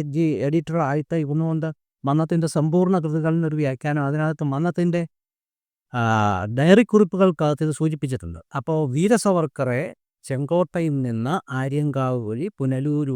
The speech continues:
വഴി വഴിനീള സ്വീകരണവുമായിട്ട് ചങ്ങനാശ്ശേരിയിൽ സ്വീകരിക്കുന്നതും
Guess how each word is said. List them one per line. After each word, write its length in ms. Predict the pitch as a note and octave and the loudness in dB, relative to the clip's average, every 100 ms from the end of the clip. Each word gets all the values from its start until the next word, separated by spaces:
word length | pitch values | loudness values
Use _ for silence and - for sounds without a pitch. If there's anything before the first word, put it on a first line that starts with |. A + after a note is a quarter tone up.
| A2 | -2
വഴി 240 | A#2 D#3+ - _ _ _ | -2 -2 -4 _ _ _
വഴിനീള 640 | B2+ C#3+ E3+ F#3+ G#3+ A3+ A#3 | -2 2 4 6 8 8 8
സ്വീകരണവുമായിട്ട് 1040 | G#3 - D3+ D#3+ E3+ E3+ E3+ C#3+ B2+ C3+ - - | 6 2 0 2 2 2 2 2 0 -2 -4 -4
ചങ്ങനാശ്ശേരിയിൽ 800 | C3 B2+ C#3 C#3+ - C#3 C3 A#2+ | -2 -2 -2 -4 -4 -4 -2 -4
സ്വീകരിക്കുന്നതും 840 | - A#2+ B2+ C#3 C3 B2 A2+ C#3+ | -4 -6 -2 -4 -2 -4 -2 -2